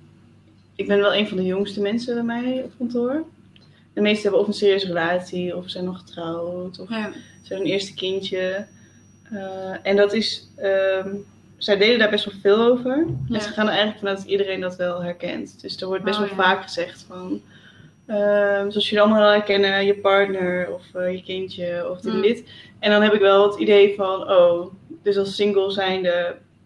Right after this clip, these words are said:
Speaker 1: heb je geen gevoel, sorry.
Speaker 2: Ja.
Speaker 1: <laughs> Maar, eh, dan ben je er gewoon niet of zo. Dus
Speaker 2: Ja.
Speaker 1: een soort, toch een beetje single shaming. En ik merk dat mijn familie dat helemaal niet heeft. Dus mijn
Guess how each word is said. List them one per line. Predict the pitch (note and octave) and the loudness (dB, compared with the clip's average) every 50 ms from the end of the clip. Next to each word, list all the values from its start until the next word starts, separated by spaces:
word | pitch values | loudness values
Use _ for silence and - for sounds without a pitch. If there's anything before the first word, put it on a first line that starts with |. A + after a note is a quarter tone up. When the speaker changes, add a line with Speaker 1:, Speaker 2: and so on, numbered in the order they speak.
| _ _ _ _ _ _ - - | _ _ _ _ _ _ -12 -4
Speaker 1:
heb | - G3+ G3+ G3+ | -4 -4 0 2
je | G#3+ G3 F#3 F3 F3+ - - - _ - - _ _ _ - | 2 4 4 4 2 0 -6 -18 _ -20 -20 _ _ _ -20
geen | - - - G3 F#3 F#3 F#3+ | -16 -10 -6 -4 -4 -4 -6
gevoel, | - - - E3+ C#3+ - | -8 -12 -16 -16 -14 -10
sorry. | - - - A3 A#3 - - D#4+ D#4 E4 - D#4 | -6 -2 0 0 2 4 4 4 4 6 6 6
Speaker 2:
Ja. | E4+ F4 F4 D#4 D#4 D4+ - - | 6 6 6 4 4 2 -2 -6
Speaker 1:
<laughs> | E4 - | -4 0
Maar, | B3 A3+ A3+ A3+ G#3+ - A3 A3 - - - - - - - | 2 2 2 2 0 -2 -4 -6 -8 -8 -12 -14 -14 -14 -10
eh, | - G3+ G#3 G3 G3 F#3+ - | -4 -2 0 2 2 2 2
dan | G#3 G#3+ | 2 2
ben | A3+ G3+ F3+ | 2 2 2
je | F3+ | 0
er | F#3 F#3+ | -2 -4
gewoon | G3 G3 G3+ F#3 F3+ F3+ | -4 -4 -4 -2 -2 -2
niet | G3 F#3+ F#3+ F#3+ F#3+ | -2 -6 -8 -10 -12
of | G3+ | -10
zo. | - - F#3 F3 F3+ | -4 -2 0 0 2
Dus | F#3 G3 F#3 | 2 2 0
Speaker 2:
Ja. | |
Speaker 1:
een | F#3+ F#3+ | 0 -2
soort, | - G#3 G3 F#3+ F#3+ G3+ G3+ - - - - - - - | -2 -2 -2 0 -2 -2 -4 -8 -14 -20 -20 -20 -20 -16
toch | - A3 | -12 -10
een | G#3 G#3 | -8 -4
beetje | G3+ G3+ G3 A3 A3 A#3+ | 0 2 2 2 2 -2
single | A3+ - - A#3+ A#3+ A#3+ A#3+ | -10 -8 -6 -4 -4 -4 -4
shaming. | A#3+ - A#3+ A#3 B3+ C4 A#3+ | -2 -2 -2 0 0 -2 -4
En | A3 | -6
ik | G#3 G#3 G#3+ | -8 -6 -4
merk | G#3+ G#3+ A3 G#3+ | -4 -4 -4 -4
dat | G#3+ G#3+ | -6 -8
mijn | G#3 G3+ | -10 -10
familie | - - G#3 G#3+ B3+ D4 D4 | -8 -4 -2 0 0 2 2
dat | B3+ G#3 | 2 0
helemaal | G#3+ G#3 G3+ G3+ F#3+ F#3 F3+ F3+ F3+ | 0 -2 -2 -2 -2 -2 -2 -2 -2
niet | F3 E3 E3 | -4 -6 -8
heeft. | - - G3 G3 - | -8 -10 -10 -10 -12
Dus | - G3 | -14 -16
mijn | G3+ G3 | -16 -14